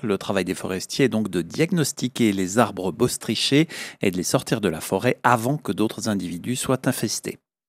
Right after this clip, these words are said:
Le concert de Placebo prévu ce samedi à Rocco's Arena à Vanches est annulé. Le groupe anglais évoque des motifs familiaux sérieux pour expliquer ce désistement de dernière minute.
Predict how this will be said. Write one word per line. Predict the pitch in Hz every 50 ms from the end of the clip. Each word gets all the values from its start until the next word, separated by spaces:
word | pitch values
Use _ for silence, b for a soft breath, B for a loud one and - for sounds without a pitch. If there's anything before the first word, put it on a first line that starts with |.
| _ B B B B B B B B B B B
Le | - -
concert | - 117 117 - 127 113
de | 107 98
Placebo | - 139 135 - - 147 120 110 120 120
prévu | 113 - - 120 107 101 107 113 110 110 107 101
ce | - - 143 135
samedi | - - 131 127 120 117 120 120 113
à | 98
Rocco's | 107 110 104 - 110 98 107
Arena | 107 98 113 107 101 101 92 95
à | 92
Vanches | 95 120 135 - - - - - - -
est | 107 101 - - 160
annulé. | 165 170 160 139 127 127 135 135
Le | 120 127
groupe | 113 - 117 117 - 120
anglais | 110 101 120 123 120
évoque | 110 95 110 110 104
des | 101 101 98
motifs | 92 95 101 104 - - - 147 - - 104
familiaux | 98 - - 113 107 113 107 110 123 131
sérieux | 123 - - 127 120 120 110 110 110
pour | - - 104
expliquer | 98 - - - 98 - - - 98
ce | - - 101
désistement | 90 95 98 95 107 107 - - 113 101 107 101
de | 92 104
dernière | 85 - 90 90 98 92 95
minute. | 98 95 107 139 175 180 -